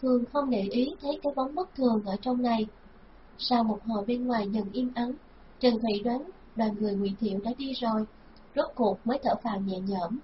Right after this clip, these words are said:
Bây giờ hắn đang mới ngửi được bên trong toàn là mùi lưu huỳnh, lẩm bẩm hai từ, "Xui xẻo." Đến khi đẩy hòn đá ra ngoài, góc áo phía sau như có người níu lại,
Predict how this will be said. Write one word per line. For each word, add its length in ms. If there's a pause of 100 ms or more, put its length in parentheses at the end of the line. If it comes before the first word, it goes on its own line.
(560)
Bây 180
giờ 240 (200)
hắn 200
đang 340 (460)
mới 200
ngửi 360
được 180 (140)
bên 180
trong 340
toàn 240
là 100
mùi 220
lưu 180
huỳnh, 200 (460)
lẩm 220
bẩm 240
hai 300
từ, 240 (260)
"Xui 320
xẻo." 440 (720)
Đến 280
khi 160
đẩy 140
hòn 240
đá 240
ra 80
ngoài, 400 (360)
góc 140
áo 300
phía 140
sau 320 (240)
như 220
có 180
người 180
níu 260
lại, 320